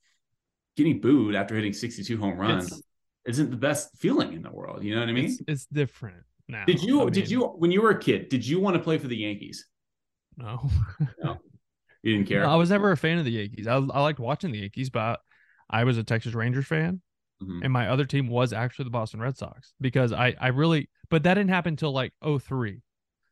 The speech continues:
Speaker 2: like, two thousand three, when they were really good and they ended up getting beat in the playoffs.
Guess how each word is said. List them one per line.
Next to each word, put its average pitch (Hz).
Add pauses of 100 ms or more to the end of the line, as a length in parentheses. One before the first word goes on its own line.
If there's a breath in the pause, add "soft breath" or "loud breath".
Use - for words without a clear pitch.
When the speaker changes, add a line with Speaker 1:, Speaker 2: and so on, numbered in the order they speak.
Speaker 2:
like, 127
two 151
thousand 151
three, 127
when 113
they 117
were 117
really 135
good 123
and 123
they 117
ended 117
up 113
getting 113
beat 110
in 104
the 101
playoffs. 104